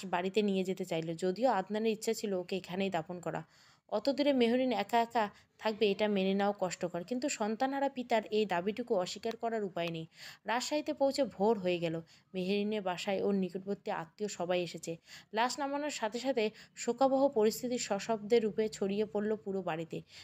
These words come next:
মেহরিনের মা কাঁদতে কাঁদতে জ্ঞান হারালেন। আত্মীয় স্বজন যারা এসেছিলেন তারা শোক দেখানোর ফাঁকে ফাঁকে নানা রকম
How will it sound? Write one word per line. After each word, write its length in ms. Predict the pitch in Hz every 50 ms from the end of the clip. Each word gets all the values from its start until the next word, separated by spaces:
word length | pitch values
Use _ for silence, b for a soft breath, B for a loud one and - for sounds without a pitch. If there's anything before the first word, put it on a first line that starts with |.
| B B
মেহরিনের 460 | 202 196 190 202 220 214 226 226 226 220
মা 120 | 220 214
কাঁদতে 380 | - - 190 185 - _ - 220
কাঁদতে 360 | - 226 214 214 - - 196 208 208 B B B B B -
জ্ঞান 200 | 196 196 196 196 185
হারালেন। 340 | 170 170 175 170 175 175 180 -
আত্মীয় 320 | - 196 190 - - 247 233
স্বজন 260 | - 254 233 247 247 240
যারা 240 | 214 196 185 202 214
এসেছিলেন 400 | 226 220 - 220 220 214 220 214
তারা 200 | 202 190 190 208
শোক 240 | 208 - - 208 208 202
দেখানোর 420 | 190 202 190 196 220 220 220 220
ফাঁকে 280 | - - 180 170 - 202
ফাঁকে 220 | - 220 - 208
নানা 280 | 196 180 170 185 196 202
রকম 260 | 202 214 208 - 226